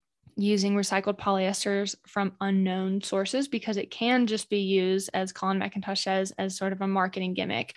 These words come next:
So, I don't know, be wary, stick with the ones that I mentioned here today for your eco-friendly closet, and let's talk about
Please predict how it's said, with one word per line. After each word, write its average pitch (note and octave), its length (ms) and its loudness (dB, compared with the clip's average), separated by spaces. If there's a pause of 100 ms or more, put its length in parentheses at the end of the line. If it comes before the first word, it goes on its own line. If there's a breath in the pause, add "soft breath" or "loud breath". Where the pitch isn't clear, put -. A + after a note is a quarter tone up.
So, G3 460 2 (500)
I A3 60 0
don't G#3 80 2
know, F#3 160 2
be F#3+ 260 6
wary, B3+ 480 8 (280 loud breath)
stick D#4 340 4
with D4+ 160 4
the C4 80 6
ones A#3+ 320 6
that A#3 100 0
I A3 100 4
mentioned G#3+ 380 0
here G#3+ 140 2
today G3+ 320 0
for G#3 120 -4
your G#3 140 0
eco-friendly F#3+ 520 0
closet, G3 520 2
and G3+ 100 0
let's G#3 240 2
talk G#3 280 2
about G3 400 4